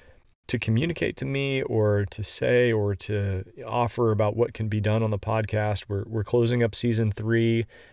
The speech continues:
and looking towards next year. Uh, so if you have guests you want to suggest, I would love to hear that. And so may you know that your story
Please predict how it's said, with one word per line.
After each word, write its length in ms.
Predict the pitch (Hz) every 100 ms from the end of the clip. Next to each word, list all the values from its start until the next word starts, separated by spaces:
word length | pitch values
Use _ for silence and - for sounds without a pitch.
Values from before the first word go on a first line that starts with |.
| -
and 200 | 113 107
looking 260 | 107 110
towards 540 | 104 - 107 107 101 -
next 340 | 110 - -
year. 500 | 110 110 110 110 104 -
Uh, 200 | 98 95
so 140 | -
if 100 | 98
you 80 | 107
have 100 | 95
guests 360 | 107 104 - 107
you 60 |
want 120 | 101
to 40 | 98
suggest, 480 | - 95 98 92 -
I 40 |
would 100 | 90
love 160 | 95 95
to 80 | 95
hear 260 | - 98
that. 320 | 95 95 98 - - - - - - -
And 200 | 131 131
so 500 | 127 160 147 120 104 - _ _ _ _ -
may 360 | 131 139 156 165
you 580 | 156 143 156 156 151
know 400 | 143 131 113 107
that 200 | 107 117
your 300 | 123 120 143
story 800 | 151 - - 101 92 - - 104